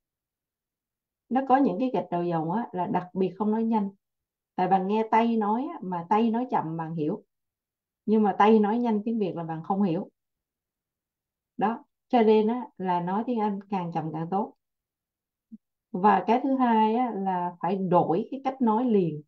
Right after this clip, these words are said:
Khi mà mình nói cái câu này mà người ta không hiểu là mình phải đổi cách nói, không bao giờ lặp lại cái câu cũ.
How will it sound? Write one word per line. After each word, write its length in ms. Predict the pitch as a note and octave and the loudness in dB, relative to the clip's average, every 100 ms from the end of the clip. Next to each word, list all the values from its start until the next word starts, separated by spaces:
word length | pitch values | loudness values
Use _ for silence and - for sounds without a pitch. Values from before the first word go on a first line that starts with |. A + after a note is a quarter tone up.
| _ _ _ _ _ _ _ _ - | _ _ _ _ _ _ _ _ -4
Khi 200 | C4+ C4+ | 0 2
mà 140 | A3 | 2
mình 200 | F#3+ F#3 | 0 -4
nói 180 | F3+ A3+ | -2 -2
cái 120 | C4 C4+ | -4 0
câu 200 | A3 G#3+ | 2 2
này 180 | G3+ F3+ | -2 -6
mà 120 | E3+ | -8
người 120 | E3+ | -8
ta 80 | F#3 | -4
không 160 | G3+ G3+ | -2 -2
hiểu 280 | F#3+ D#3 F#3+ | -2 -2 -2
là 140 | A3 | -2
mình 200 | F3+ E3+ | -2 -4
phải 100 | F3+ | -4
đổi 200 | F3+ D3 | -4 -4
cách 140 | B3+ - | -4 -4
nói, 220 | G3+ A3+ | -4 -4
không 280 | - A#3+ A3+ | 0 2 4
bao 220 | A3 G#3+ | 4 2
giờ 160 | F#3+ F3 | 0 -4
lặp 260 | E3+ E3+ E3 | -4 -4 -6
lại 220 | D#3 D3+ | -6 -6
cái 80 | G#3 | -4
câu 200 | G#3 F#3+ - | -2 -4 -2
cũ. 280 | - - | -2 -2